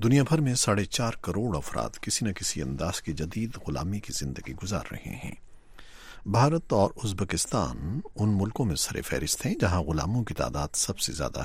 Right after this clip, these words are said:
ہے اور آبادی میں غلاموں کا تناسب سب سے بڑھ کر ہے۔ ازبکستان کے شہری کپاس کی کٹائی کے لیے جبری مشقت پر مجبور ہیں۔ شمالی کوریا میں بھی آبادی میں غلاموں کا تناسب سب سے زیادہ ہے،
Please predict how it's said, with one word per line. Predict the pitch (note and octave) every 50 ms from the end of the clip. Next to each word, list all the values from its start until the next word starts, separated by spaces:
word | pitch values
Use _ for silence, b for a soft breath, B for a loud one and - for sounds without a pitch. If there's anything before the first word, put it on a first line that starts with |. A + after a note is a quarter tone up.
| - -
ہے | G2+ - B B B B B B B B
اور | B F#2 F#2
آبادی | F#2 F#2 F2 G2+ G#2+ A#2 D3
میں | D3+ A#2+ F2+
غلاموں | - E2+ E2 F2 G2 G#2+ A2 G#2
کا | - D2+
تناسب | - - D2 D#2+ D2+ - - - - -
سب | - - -
سے | - - -
بڑھ | A#1+ A#1+ C2+ -
کر | - - - - -
ہے۔ | - - - - - - - B B B B B B B B B B B
ازبکستان | - B2 A#2 B2+ C#3 C3 D3+ C#3 - - D3 F3 G3+
کے | G3 C#3+
شہری | - - C3 B2 A#2+ A#2+ A#2
کپاس | A2+ - A2 F2+ - G#2 A2+ -
کی | - - F#2
کٹائی | - E2+ - G#2 B2+ D3+
کے | - -
لیے | E2 D#2+ D2+ D2
جبری | D2+ - F#2+ F#2+ G#2+ - A2+ F#2+ D#2 C#2
مشقت | D2 D#2 D#2+ - - G2+ - - F#2 -
پر | D#2 D2
مجبور | C2+ C2+ D#2+ - - - B1 - - -
ہیں۔ | - G#1+ - - - - - B B B B B B B B B
شمالی | B - A#2+ A#2 B2 B2+ C3+
کوریا | B2 - C#3+ E3 F3+ E3
میں | D3+ C3 A2
بھی | G2 A2 C3+ F3 D#3+
آبادی | B2 F#2 E2+ G2 G2 F#2+ A2
میں | G#2+ G2+ E2+
غلاموں | D2 E2+ E2+ F2+ F#2+ A2 G#2+ G#2+ G2+
کا | - D#2+
تناسب | - D2 D2 D2+ - - - B2+ -
سب | - - - -
سے | - - D2+
زیادہ | B1+ - A#1 G#1+ A#1 C#2 - -
ہے، | -